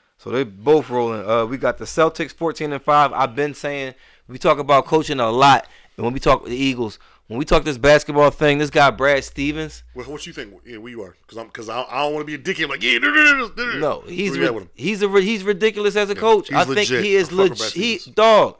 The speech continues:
Speaker 2: He's probably the
Speaker 1: He took Butler to back-to-back Final Fours. That's all you need to know.
Speaker 2: With, uh, a young, a young Gordon Hayward.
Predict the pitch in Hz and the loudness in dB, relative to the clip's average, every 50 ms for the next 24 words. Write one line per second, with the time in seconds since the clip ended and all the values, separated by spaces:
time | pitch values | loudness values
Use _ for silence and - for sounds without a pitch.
0 | _ - 123 120 - - 135 120 117 - 226 - - - 269 277 247 - - 139 | _ -20 -20 -20 -16 -12 -12 -10 -8 -8 -8 -8 -4 0 2 2 2 2 0 2
1 | 214 240 254 220 214 226 220 220 214 175 220 226 226 220 220 208 196 226 220 220 | 4 6 6 8 8 6 6 6 4 4 6 4 4 4 2 0 2 2 2 2
2 | - - 226 220 220 220 208 - - 247 240 233 202 214 220 214 - 208 220 220 | 4 4 4 6 4 4 0 2 4 6 6 6 6 4 0 0 4 4 6 4
3 | 220 214 214 214 214 190 170 180 180 202 240 247 233 202 127 - - - - 117 | 4 2 -2 -6 -6 -4 -4 -4 0 2 4 4 4 4 2 -2 -10 -14 -8 -6
4 | 139 123 - - 135 123 120 117 110 117 107 120 131 135 131 123 123 107 - 113 | -6 -6 -6 -4 -4 -2 -2 -2 -4 -6 -4 -4 -4 -4 -4 -6 -10 -14 -12 -10
5 | 113 113 135 135 131 120 110 127 139 131 120 127 139 127 110 101 - | -8 -4 -4 -4 -4 -6 -4 -2 -2 -2 -2 -2 -2 -4 -4 -6 -12